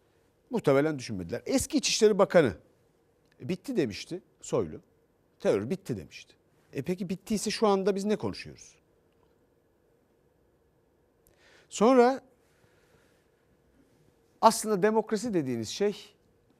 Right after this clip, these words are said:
on dokuzuncu yüzyılda Avrupa'da ilk milyonluk ordunun askerlik göreviyle, vatan savunması için filan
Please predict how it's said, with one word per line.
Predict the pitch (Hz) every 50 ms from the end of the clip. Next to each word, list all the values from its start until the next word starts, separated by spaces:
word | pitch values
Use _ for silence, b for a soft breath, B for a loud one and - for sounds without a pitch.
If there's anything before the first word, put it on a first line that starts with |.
| _ -
on | - 190 185 170
dokuzuncu | 147 120 - 123 135 143 139 123 131
yüzyılda | 135 123 120 139 139 135 196 202 185 - -
Avrupa'da | 131 147 170 165 - - 156 156 190
ilk | - - 165 143 -
milyonluk | 139 135 139 131 123 135 139 139 151 151 - -
ordunun | 101 101 107 92 76 98 110 143 208 214 _ _ _ _ _ _ _ _ _ _ -
askerlik | - 98 - - - 95 95 113 127 98 87
göreviyle, | 110 101 95 98 92 101 107 101 73 71 - - _ _ _ _ _ _ _ _ _ _ -
vatan | 87 92 - - 135 117
savunması | 104 - 113 95 85 78 78 78 - - 71
için | 69 - - -
filan | _ - - 135 175